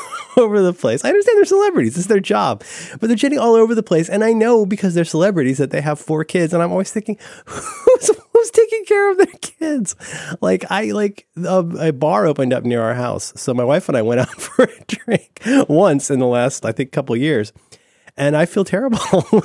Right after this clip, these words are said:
I do that. It's so weird. It's, I'm so broken inside. But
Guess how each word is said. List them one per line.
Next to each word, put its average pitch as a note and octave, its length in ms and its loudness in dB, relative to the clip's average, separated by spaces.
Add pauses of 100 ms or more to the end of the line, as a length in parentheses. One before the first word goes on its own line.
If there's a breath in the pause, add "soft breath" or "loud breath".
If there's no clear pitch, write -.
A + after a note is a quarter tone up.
I A3 100 4
do C3 260 0
that. G#2+ 260 -4
It's C#3+ 160 -4
so G#3+ 160 0
weird. G#3+ 320 2
It's, D#3 180 -2 (320 loud breath)
I'm B2+ 80 -6
so - 120 2
broken B2 320 0
inside. F#2+ 500 -4
But G#2+ 200 -6